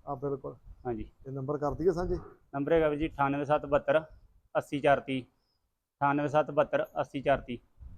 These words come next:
Speaker 1: ਠੀਕ ਹੈ ਜੀ।
Speaker 2: ਹਾਂਜੀ।
Speaker 1: ਸਕਰੀਨ ਦੇ ਉੱਪਰ ਚੱਲ ਰਹੇ ਆ। ਤੇ ਪਸ਼ੂ ਦੋਸਤੋ ਡੇਲੀ ਰੂਟੀਨ ਦੇ ਵਿੱਚ ਆਉਂਦੇ ਆ ਇਸ ਕਿੱਲੇ ਦੇ ਉੱਪਰ। ਤੇ ਬਾਕੀ ਆਪਣਾ ਤੁਸੀਂ ਸੰਪਰਕ ਬਣਾ ਕੇ ਰੱਖ ਲਿਆ ਕਰੋ, ਆਏ ਨਵੇਂ ਪਸ਼ੂਆਂ ਦੀ ਡਿਟੇਲ ਆ ਉਹ ਸਮੇਂ-ਸਮੇਂ ਨਾਲ ਲੈਂਦੇ ਰਿਹਾ ਕਰੋ।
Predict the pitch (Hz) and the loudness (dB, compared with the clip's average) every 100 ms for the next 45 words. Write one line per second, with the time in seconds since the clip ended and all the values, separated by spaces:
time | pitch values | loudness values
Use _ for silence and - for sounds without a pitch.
0 | - - - - _ - 160 123 123 107 | -20 -20 -20 -20 _ -4 -2 0 -4 -6
1 | - 117 104 _ - 165 165 175 185 180 | -8 -8 -8 _ -4 0 4 2 4 6
2 | 170 160 175 180 - _ _ _ _ - | 6 8 6 4 0 _ _ _ _ 2
3 | 208 202 175 208 196 202 185 196 208 180 | 6 6 4 8 8 10 8 8 6 6
4 | 185 170 175 165 - 156 139 143 143 - | 4 6 6 6 2 -2 2 4 2 0
5 | 147 139 135 127 - 123 117 _ _ _ | -4 0 2 0 -2 -10 -12 _ _ _
6 | - 139 143 160 165 165 170 160 180 160 | -6 0 0 2 0 4 0 2 -2 -2
7 | 143 165 190 170 160 165 156 143 147 151 | 4 4 4 4 4 6 6 6 2 2
8 | 160 156 151 147 143 151 131 147 147 139 | 4 4 4 0 0 0 0 -4 -2 -4
9 | 139 139 143 - - - _ - 185 160 | 0 0 2 -2 -10 -14 _ -2 2 4
10 | 160 160 170 160 156 156 - _ 147 139 | 2 2 2 2 2 0 -4 _ -6 -2
11 | 139 156 160 156 151 | 2 2 2 0 -4